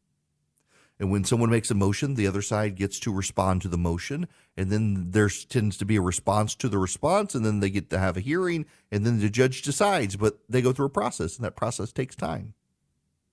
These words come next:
And they're gonna drag it out, and they're gonna make it costly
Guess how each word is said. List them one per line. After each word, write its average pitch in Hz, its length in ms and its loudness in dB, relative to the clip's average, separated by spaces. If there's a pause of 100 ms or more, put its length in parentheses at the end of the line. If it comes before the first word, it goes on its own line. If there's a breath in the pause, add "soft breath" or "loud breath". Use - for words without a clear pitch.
(3000 soft breath)
And 98 140 0
they're 113 80 4
gonna 160 160 2
drag 135 320 4
it 135 60 4
out, 127 260 2 (720)
and 95 140 -2
they're 92 60 0
gonna 104 100 2
make 117 160 0
it 107 100 -6
costly 131 540 -4